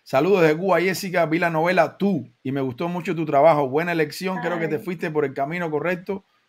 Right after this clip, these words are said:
Speaker 1: porque sobresales. Cuéntame de esta
Speaker 2: Muchísimas gracias.
Speaker 1: Yo, yo como ya no estoy en Cuba hace un tiempo,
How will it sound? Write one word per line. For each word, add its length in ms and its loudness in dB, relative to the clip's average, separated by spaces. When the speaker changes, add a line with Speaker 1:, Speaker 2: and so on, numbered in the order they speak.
Speaker 1:
porque 260 -4
sobresales. 720 0
Cuéntame 380 4
de 100 6
esta 140 -2
Speaker 2:
Muchísimas 300 6
gracias. 760 0
Speaker 1:
Yo, 380 2
yo 260 -2
como 280 0
ya 160 2
no 100 -2
estoy 220 -4
en 140 -6
Cuba 260 -2
hace 140 -6
un 100 -6
tiempo, 500 -6